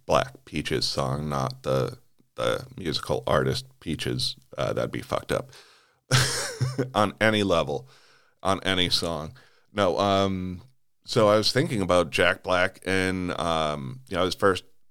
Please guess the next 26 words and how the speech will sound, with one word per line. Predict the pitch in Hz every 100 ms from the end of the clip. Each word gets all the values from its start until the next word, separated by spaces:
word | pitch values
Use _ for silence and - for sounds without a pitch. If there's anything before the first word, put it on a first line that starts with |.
| - _ _ _ _ _ 82 95
role | 107 101 101 92
that | 90 80
I, | 92 101
he's | 98 85
been | 80
in | 82 85
more | 67 69
before | 71 - 107 95
that, | 85 82
but |
his | 80
first | - 92 -
kind | 90 87
of | 85 82 - - _
big | 92 101
role | 92 80 85 85
that | 82
I | 76
could | - 78
think | 85 85 90
of | 82 85 80 - - _ _ -
in, | 92 90 90 87 -
uh, | 85 85 73 65
High | - 76
Fidelity, | - 92 143 92 87 87 90
and | 98 95 92 92